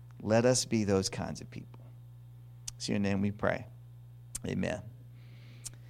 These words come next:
Amen. So today we are beginning this sermon series, uh, through the Sermon on the Mount, and we're calling it The Future of Love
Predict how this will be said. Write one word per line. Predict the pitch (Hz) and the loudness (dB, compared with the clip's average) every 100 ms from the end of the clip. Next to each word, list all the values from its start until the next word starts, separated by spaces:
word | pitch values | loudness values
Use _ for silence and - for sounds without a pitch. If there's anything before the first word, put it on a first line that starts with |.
| - - - - 120 | -20 -20 -20 -4 2
Amen. | 143 151 165 | 6 8 8
So | 156 165 | 8 6
today | 156 175 190 | 10 12 12
we | 190 | 12
are | 196 185 | 12 12
beginning | 165 165 196 196 185 | 12 10 10 10 10
this | 180 | 8
sermon | - 208 214 202 | 12 12 12 10
series, | - 190 185 185 170 - | 10 12 12 12 12 12
uh, | 151 156 | 12 12
through | - 180 202 | 12 12 12
the | 175 | 12
Sermon | 165 - 208 208 196 | 8 12 12 12 12
on | 180 190 | 12 12
the | 175 | 12
Mount, | 170 190 208 185 | 8 10 12 10
and | - 165 | 8 10
we're | 165 | 10
calling | 160 185 208 220 196 | 12 12 12 12 10
it | 185 143 | 8 8
The | 151 | 6
Future | - - 220 233 - 196 | 6 2 2 4 6 8
of | 151 160 147 | 10 10 8
Love | 151 185 185 151 139 175 - | 8 12 12 12 12 8 0